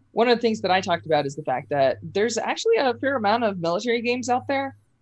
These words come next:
but very few of them tell the kind of stories that, you know, I sort of grew up hearing from my family and sort of, like, integrated into the, my memories and, and sort of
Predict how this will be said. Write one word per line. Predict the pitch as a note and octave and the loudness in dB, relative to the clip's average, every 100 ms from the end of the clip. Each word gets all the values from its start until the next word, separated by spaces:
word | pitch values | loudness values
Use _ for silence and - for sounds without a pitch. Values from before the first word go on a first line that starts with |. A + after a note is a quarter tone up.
| - | -14
but | D#3+ F#3+ E3+ | 2 4 6
very | F#3+ B3+ | 4 2
few | A3+ A#3 | 2 -4
of | G3+ | 0
them | G3+ | 0
tell | F#3+ F#3+ | 0 -2
the | F3+ | -2
kind | F#3 D#3+ | -2 -4
of | |
stories | - D#3+ D3+ C#3 C#3+ | 0 2 4 2 -2
that, | C#3 - - | -8 -10 -10
you | D#3 | -8
know, | C3 E3 - | -8 -10 -10
I | D#3+ | -8
sort | E3+ D3+ | -4 -4
of | C#3 - _ _ _ _ _ _ - | -4 -10 _ _ _ _ _ _ -8
grew | E3+ F#3 | 0 0
up | |
hearing | - D3+ C#3 | -2 -8 -8
from | D3 | -6
my | C3 | -4
family | D#3+ C#3+ C3 B2+ | -2 -4 -4 -8
and | C#3 | -6
sort | D3 B2 | -6 -6
of, | B2 | -6
like, | A#2+ A2+ - - - - - _ _ - | -8 -10 -12 -18 -20 -20 -20 _ _ -10
integrated | D#3+ D#3 D#3+ D3+ C#3 | -8 -4 -2 -2 -2
into | C#3+ C#3+ B2+ B2 - D3+ | -4 -6 -6 -8 -8 -8
the, | C#3 | -6
my | - D3+ | -4 -4
memories | D3+ C#3 C3+ C3+ C#3 C#3+ | -2 -4 -6 -8 -8 -10
and, | C3+ - | -12 -12
and | C#3+ C#3+ | -10 -8
sort | C3+ | -8
of | A#2+ | -8